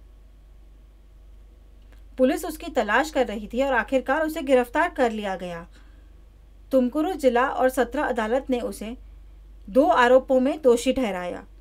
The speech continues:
हत्या के आरोप में अदालत ने उसे आजीवन कारावास की सजा के साथ पचास हजार रुपए का जुर्माना लगाया। दूसरी सजा बलात्कार के लिए पच्चीस हजार रुपए के जुर्माने के साथ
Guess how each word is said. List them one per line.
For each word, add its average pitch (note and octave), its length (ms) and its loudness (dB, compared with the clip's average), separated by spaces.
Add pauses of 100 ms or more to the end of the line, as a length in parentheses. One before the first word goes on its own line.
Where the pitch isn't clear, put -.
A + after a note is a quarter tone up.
(1800)
हत्या C#4 280 0
के D#4 140 -4 (100)
आरोप A#3+ 360 2
में A#3+ 140 -6 (120)
अदालत A#3 400 0
ने E4+ 80 -2
उसे B3 360 -4 (540)
आजीवन B3+ 460 2
कारावास A#3+ 460 0
की D#4+ 120 -10
सजा G#3+ 320 -4
के A#3+ 140 0
साथ G#3+ 320 -8 (100)
पचास C4+ 320 0
हजार E4 220 -2
रुपए B3 240 0
का C#4 160 -2
जुर्माना G#3 400 -2
लगाया। A3 420 -6 (1120)
दूसरी B3+ 340 0
सजा A3+ 360 -4 (300)
बलात्कार A#3 480 2
के E4 160 -4
लिए G3+ 180 -6
पच्चीस B3+ 400 -6
हजार B3 260 0
रुपए A3+ 340 -4
के B3 200 0
जुर्माने G#3 440 -4
के C#4+ 160 -2
साथ G#3 340 -8